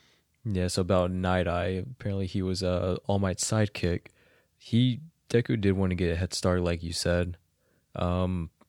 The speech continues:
but, yeah, All Might wanted him to have, go through some more training,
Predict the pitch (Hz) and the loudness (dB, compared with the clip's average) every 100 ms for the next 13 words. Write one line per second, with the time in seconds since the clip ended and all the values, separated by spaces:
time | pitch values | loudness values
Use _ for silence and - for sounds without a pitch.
0 | - 92 90 87 82 - - - - 92 | -10 0 2 2 0 -8 -18 -12 -4 -2
1 | 85 92 104 101 104 101 104 95 92 98 | 0 0 0 2 2 2 0 0 0 0
2 | 95 - 95 101 95 104 95 85 - - | 0 0 0 0 0 2 2 0 -4 0
3 | 85 92 127 160 170 | 0 2 0 -2 -4